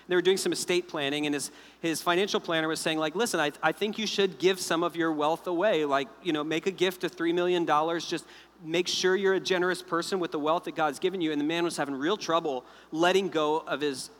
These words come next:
of his wealth, even though there was no way he would ever, you know, he would ever live in want or in need.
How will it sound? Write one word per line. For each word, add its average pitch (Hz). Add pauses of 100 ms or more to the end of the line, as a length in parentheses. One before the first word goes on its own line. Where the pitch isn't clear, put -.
(100)
of 143
his 143
wealth, 170
even 170
though 151
there 139
was 139
no 208
way 180
he 151
would 151
ever, 147 (260)
you 143
know, 127
he 131
would 139
ever 147
live 139
in 127
want 135
or 127
in 123
need. 143